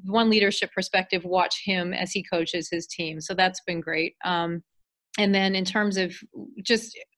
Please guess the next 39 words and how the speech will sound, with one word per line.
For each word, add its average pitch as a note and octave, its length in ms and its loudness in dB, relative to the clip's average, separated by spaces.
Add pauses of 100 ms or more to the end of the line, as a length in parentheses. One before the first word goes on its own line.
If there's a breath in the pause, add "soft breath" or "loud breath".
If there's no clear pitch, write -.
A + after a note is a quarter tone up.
(440)
kind F#3 200 2
of F3 120 -6
corporate B3 380 2
leadership, A3 500 0
a G3 40 -4
little F#3 220 -4
more, F3 360 -4 (640 loud breath)
uh, F#3+ 80 -6
traditional, G3 560 -2
I F3+ 120 0
suppose F3+ 420 -2
you'd E3+ 160 -2
call E3+ 260 2
it. E3+ 180 -4
Uh, E3 300 0
I F#3 80 2
read, F3+ 480 0 (140)
I F#3+ 40 6
read F#3 200 2
a F3 40 2
lot. E3+ 360 2 (100)
I F3+ 80 -2
do E3+ 180 0
a E3+ 40 0
lot E3 160 0
of, D#3+ 240 -2
I F#3 40 -6
listen F3+ 280 -6
to F3+ 40 -2
a E3+ 40 -2
lot D#3+ 100 -4
of - 160 -12
podcasts. G3 560 2
I F3 80 0
try G#3+ 240 2
to G#3+ 100 2
take G3+ 280 0
in F3+ 80 0
information F3 760 -4